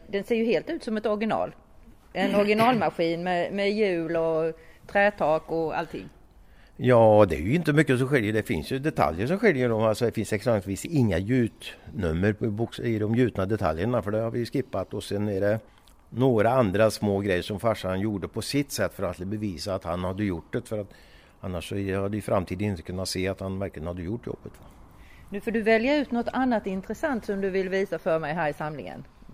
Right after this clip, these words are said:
Speaker 2: Ja, men <clears throat> Eivling ångvälten här är ju väldigt intressant. Det, det var ju så här att det fanns ju, som jag sa tidigare, bara tre stycken ångvältar i Sverige kvar, så vi vill gärna ha en riktig ångvält och ingen kom med åt.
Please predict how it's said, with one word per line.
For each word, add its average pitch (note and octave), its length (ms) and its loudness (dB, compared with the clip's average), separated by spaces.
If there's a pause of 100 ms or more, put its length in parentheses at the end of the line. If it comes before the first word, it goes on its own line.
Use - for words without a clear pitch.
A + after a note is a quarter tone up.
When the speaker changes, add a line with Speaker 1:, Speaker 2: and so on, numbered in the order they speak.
(380)
Speaker 2:
Ja, C3 200 -2
men C3 160 -4 (320)
<clears throat> F3 320 0
Eivling A#2+ 480 -2
ångvälten A#2 520 -2
här F3+ 120 4
är C#3 100 2
ju B2 80 2
väldigt A2 180 2
intressant. G2+ 600 -4 (340)
Det, G#2+ 480 -2 (180)
det D3 60 -6
var D3+ 120 0
ju B2+ 40 0
så E3 100 -2
här A#2+ 120 4
att A2+ 200 0
det - 80 -2
fanns F2 340 0
ju, E3 100 -2
som F#3+ 100 2
jag C#3 120 4
sa B2 160 0
tidigare, F#2+ 340 -2
bara G#2+ 220 0
tre F#2 280 -2
stycken F#2 400 -6
ångvältar D#2 400 -4
i F#2 60 -6
Sverige D2 240 -4
kvar, F#2+ 220 -4
så G2 120 -8
vi F2+ 60 -4
vill D#2 160 -6
gärna C#3+ 180 0
ha C3 160 2
en G#2+ 60 -2
riktig C#3 260 -4
ångvält G2+ 320 0
och A#2+ 60 -10
ingen F2+ 240 -4
kom F#2+ 320 -4
med C#3+ 160 -2
åt. - 380 -2